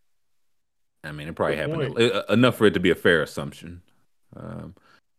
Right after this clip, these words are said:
Speaker 1: actually, he had assumed another name, Char-, <laughs> Charles J. Mitchell. Not enough Charles anymore.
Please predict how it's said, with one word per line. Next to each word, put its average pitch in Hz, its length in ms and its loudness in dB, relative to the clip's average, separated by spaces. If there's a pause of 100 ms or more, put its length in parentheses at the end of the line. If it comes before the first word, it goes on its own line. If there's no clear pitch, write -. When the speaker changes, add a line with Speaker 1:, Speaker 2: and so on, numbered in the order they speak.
(540)
Speaker 1:
actually, 71 800 -2 (760)
he 165 120 -2
had 185 80 4
assumed 123 300 2
another 107 340 2
name, 139 480 -6 (180)
Char-, 156 440 4 (120)
<laughs> - 80 -20
Charles 190 720 8 (280)
J. 156 280 2
Mitchell. 147 560 -4
Not 113 160 -4
enough 120 160 -2
Charles 120 680 6
anymore. 71 460 -12